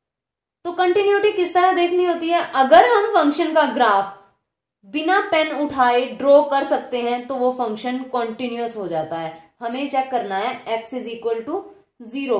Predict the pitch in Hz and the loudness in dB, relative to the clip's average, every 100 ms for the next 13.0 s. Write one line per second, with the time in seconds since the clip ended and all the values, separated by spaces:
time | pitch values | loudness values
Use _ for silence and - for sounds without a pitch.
0 | 175 175 165 - - 202 208 214 214 220 | -4 -10 -10 -18 -14 -12 -6 -8 -8 -10
1 | 220 226 226 240 202 226 247 233 - 208 | -6 -6 -6 -10 -8 -6 -4 -4 -4 -4
2 | 190 180 185 285 - _ _ _ 269 262 | -4 -8 -8 -10 -14 _ _ _ -10 -4
3 | 262 262 208 233 233 262 - 277 269 277 | -4 -4 0 4 6 4 2 2 4 4
4 | 269 269 233 - _ 214 247 - 240 269 | 0 -4 -6 -10 _ -14 -8 2 4 4
5 | 330 - 311 - - 262 262 320 320 - | 2 -4 -8 -10 -10 -6 -4 -6 -8 -16
6 | 233 240 240 - 254 330 - - _ _ | -8 -6 -6 -8 -6 -6 -8 -18 _ _
7 | _ _ 220 269 277 285 294 359 339 339 | _ _ -6 -2 -2 -2 0 0 0 0
8 | 330 339 403 - - 254 254 - 285 247 | 2 0 -2 -10 -8 -6 -6 -4 -2 -2
9 | 233 285 285 240 233 320 466 - _ - | -2 -2 -2 -6 -4 -4 -4 -12 _ -12
10 | 277 269 247 185 170 170 160 - - - | -12 -8 -8 -8 -10 -10 -12 -12 -20 -16
11 | - 269 277 294 302 294 339 330 339 359 | -6 -2 -2 -2 -2 0 0 0 -2 -2
12 | 339 339 339 330 311 311 - 302 311 339 | -2 2 2 4 2 2 0 -2 -4 -6